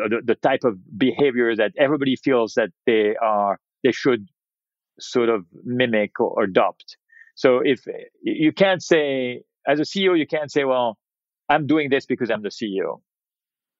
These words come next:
But you cannot do it because you're not the C E O. No, like, people, if you start being, if, if you, if the C E O is sort of, uh, really rough with,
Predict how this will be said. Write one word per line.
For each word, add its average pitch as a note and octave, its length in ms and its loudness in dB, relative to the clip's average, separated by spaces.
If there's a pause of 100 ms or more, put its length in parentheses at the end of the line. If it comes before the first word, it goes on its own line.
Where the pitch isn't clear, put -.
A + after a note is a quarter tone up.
(220)
But B2+ 260 2
you D#3 80 2
cannot C#3+ 360 2
do A2+ 140 2
it F2+ 120 -4 (140)
because G2+ 560 -2 (340)
you're A2 100 -2
not A#2 140 0
the F#2+ 100 -6
C - 140 -14
E G#1+ 80 -14 (100)
O. - 100 -12 (460)
No, A#2 280 0
like, A#2 220 0
people, C#3+ 640 0
if C#3+ 160 0
you G#3 140 0
start D3+ 320 -2
being, B2 420 -2 (420)
if, D3+ 140 2
if D#3+ 220 0
you, D#3+ 280 2
if - 160 -2
the D3 100 0
C G3+ 220 -2
E G#3 60 4
O F#3 120 2
is C#3 180 -4
sort D3+ 220 -2
of, A#2+ 120 -2
uh, A2 280 0
really C#3+ 260 0
rough A#2 320 0 (100)
with, B2 300 -2